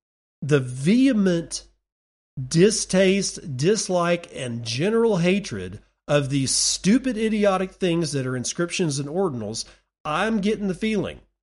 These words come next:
that a whole bunch of people are going over to GitHub to try to get the ear of developers directly. You're not doing anybody any good, including yourself, and certainly not Bitcoin.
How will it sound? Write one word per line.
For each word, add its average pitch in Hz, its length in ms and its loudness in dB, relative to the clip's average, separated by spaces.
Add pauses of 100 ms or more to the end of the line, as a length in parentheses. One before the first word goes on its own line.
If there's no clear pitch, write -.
(360)
that 135 220 0
a 120 60 0
whole 190 280 4
bunch 208 220 0
of 180 80 -6
people 220 260 -2
are 127 80 -6
going 156 260 2
over 175 140 2
to 151 100 -2
GitHub 135 520 0
to 127 100 -6
try 156 320 0
to 160 80 -2
get 147 220 -2
the 147 180 -6
ear 156 160 0
of 127 100 -4
developers 135 520 -4
directly. 156 560 -2 (280)
You're 120 220 -4
not 151 400 -2
doing 180 360 4
anybody 160 540 0
any 151 160 0
good, 143 260 0
including 151 440 -2
yourself, 135 460 -4
and 90 120 -10
certainly 156 480 -2
not 135 260 -4
Bitcoin. 90 380 -16